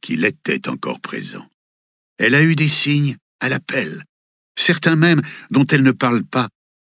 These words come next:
tant cela semblerait insensé. Un, plus que d'autres, reste marqué dans sa mémoire. Un jour de mars,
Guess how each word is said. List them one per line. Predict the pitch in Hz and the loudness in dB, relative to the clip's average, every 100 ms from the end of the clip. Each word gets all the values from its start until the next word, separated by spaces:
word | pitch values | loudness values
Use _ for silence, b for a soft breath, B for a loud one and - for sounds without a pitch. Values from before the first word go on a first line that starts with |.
| - | -4
tant | 107 | -2
cela | 95 - - 85 76 | 0 0 0 -2 -2
semblerait | - 85 73 73 82 - | -4 -2 -4 -4 -4 -6
insensé. | - - - - - - _ _ _ _ _ _ _ | -4 -4 -4 -8 -10 -12 _ _ _ _ _ _ _
Un, | 208 185 - _ | 2 2 0 _
plus | - 156 | 0 2
que | 247 | 2
d'autres, | 196 175 - - - _ _ - | 0 0 -2 -8 -20 _ _ -6
reste | 92 170 151 | 0 0 2
marqué | 151 147 - - - | 2 2 0 -2 -2
dans | - | 0
sa | 131 - | -2 -2
mémoire. | - - - - - - _ _ _ _ _ _ _ _ _ _ _ _ | -2 -4 -6 -10 -14 -20 _ _ _ _ _ _ _ _ _ _ _ _
Un | 78 87 | -2 0
jour | - 113 | 0 0
de | 135 | 0
mars, | 98 104 - - | 0 -2 -6 -12